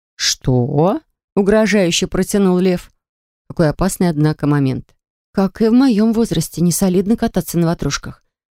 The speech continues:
Вот были бы с нами дети, тогда это можно было бы считать нормальным предлогом для катания. Ну, вроде выкрутилась. Начальник посмотрел на меня с удивительной смесью ехидства и умиления. «Алёна,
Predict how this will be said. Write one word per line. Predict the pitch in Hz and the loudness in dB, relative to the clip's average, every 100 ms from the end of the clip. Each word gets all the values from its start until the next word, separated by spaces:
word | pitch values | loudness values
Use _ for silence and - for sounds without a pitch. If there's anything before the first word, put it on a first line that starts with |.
| _ - | _ -4
Вот | 202 | -2
были | 208 320 | 2 2
бы | 233 170 | 4 0
с | 165 - | -2 -2
нами | 175 170 | 0 0
дети, | 165 220 - | 0 -2 0
тогда | - 151 156 180 | -4 -4 -2 -2
это | 165 165 | -2 -2
можно | 170 160 160 | -2 -2 -2
было | 165 160 | 0 0
бы | 156 | -2
считать | - - 160 | -2 -4 -2
нормальным | 160 151 147 170 208 | -2 0 0 2 0
предлогом | - 160 147 147 147 | 0 0 0 0 -2
для | 143 | -2
катания. | - 170 156 143 139 - _ _ _ _ _ _ - | -4 -4 -4 -4 -6 -10 _ _ _ _ _ _ -2
Ну, | 180 - | -2 -2
вроде | 156 147 143 | -4 -2 -4
выкрутилась. | 139 127 123 - 135 - - _ _ _ _ - | -6 -8 -10 -12 -12 -14 -18 _ _ _ _ -4
Начальник | 190 - 208 185 - | 0 2 2 0 -4
посмотрел | - 175 160 - 175 | -4 -2 -2 0 0
на | 156 | 2
меня | 151 147 | 0 -2
с | 165 | -2
удивительной | 143 151 151 156 147 | 0 0 0 0 -2
смесью | - 160 151 - 147 | 0 -2 -2 0 0
ехидства | 139 - 185 - 156 | 0 -2 -4 -2 -4
и | - | 0
умиления. | 156 165 170 165 123 123 - _ _ _ _ _ _ - | 2 2 2 0 -2 -8 -14 _ _ _ _ _ _ -6
«Алёна, | 143 139 160 196 196 185 175 170 156 135 | -2 2 2 2 2 0 0 0 -2 -4